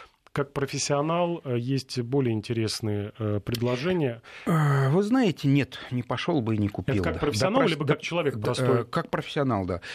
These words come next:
Speaker 1: А как
Speaker 2: Э,
Speaker 1: простой
Speaker 2: да
Speaker 1: человек?
Speaker 2: простит мне Минфин, да, но я бы, вот особенно в нынешних условиях, я бы всё-таки, наверно, посмотрел в сторону валютного депозита, да.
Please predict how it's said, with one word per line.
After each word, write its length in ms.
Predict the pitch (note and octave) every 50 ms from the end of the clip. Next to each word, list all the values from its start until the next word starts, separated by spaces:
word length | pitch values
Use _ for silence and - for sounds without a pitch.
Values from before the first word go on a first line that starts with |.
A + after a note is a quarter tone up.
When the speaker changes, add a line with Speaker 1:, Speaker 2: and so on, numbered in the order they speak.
| -
Speaker 1:
А 60 | - C#3
как 80 | - A#2+ A2+
Speaker 2:
Э, 20 |
Speaker 1:
простой 180 | A2+ A2 G#2+ G#2+
Speaker 2:
да 140 | C3+ B2+ G#2+
Speaker 1:
человек? 0 |
Speaker 2:
простит 460 | F#3 F#3 - - - - F3 - -
мне 140 | C#3 C3+ B2
Минфин, 500 | B2 C3 C#3+ C#3+ - D4 D4+ E4 D4+ A#3
да, 320 | D3 A2+ G#2+ G2 - - A2+
но 460 | A2 B2 C#3 D3 C#3+ C#3 C3+ C3 B2+
я 300 | B2+ A#2+ C#3 F#3+ A3 A#3+
бы, 400 | A#3 G#3 F#3 F3+ E3 D3+ C3+ B2+ A#2+
вот 200 | G#2+ A#2 A#2 -
особенно 400 | B2 A2+ - D#3+ C#3 C3 C#3 C3+
в 60 | B2+
нынешних 500 | C3+ C#3+ B2+ A#2+ G#2+ - - A2+ G2+ -
условиях, 680 | - A#2 - - F#3+ A#3 C#4 C4+ G#3+ C#3 G2 F#2 E2+ - - - - - - - -
я 180 | - B2 E3+ G3
бы 140 | F#3+ F3 C#3+
всё-таки, 400 | - - D3+ - - - - B2+
наверно, 420 | B2+ B2 B2 C#3+ D3+ C#3+ B2+ A#2+
посмотрел 560 | - - - - A#2+ A2+ A2 - B2+ C#3+ C3+
в 80 | - -
сторону 360 | - B2+ A#2+ A2+ G#2+ G#2+ G#2
валютного 440 | G#2 G#2+ G#2 G#2+ - - G#2 G#2+ G#2
депозита, 580 | F#2+ F#2+ - - F#2+ F2+ F2 F2+ E2 - - -
да. 80 | -